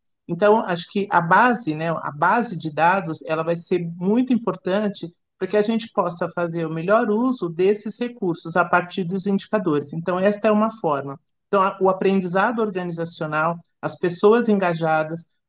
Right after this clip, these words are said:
a análise dos dados, né, é, tentando mitigar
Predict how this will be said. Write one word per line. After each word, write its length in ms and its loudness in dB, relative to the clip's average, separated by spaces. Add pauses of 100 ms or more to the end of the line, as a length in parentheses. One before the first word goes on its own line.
(100)
a 300 2
análise 600 2
dos 200 -6
dados, 500 0
né, 280 -4 (200)
é, 240 -6
tentando 420 2
mitigar 640 2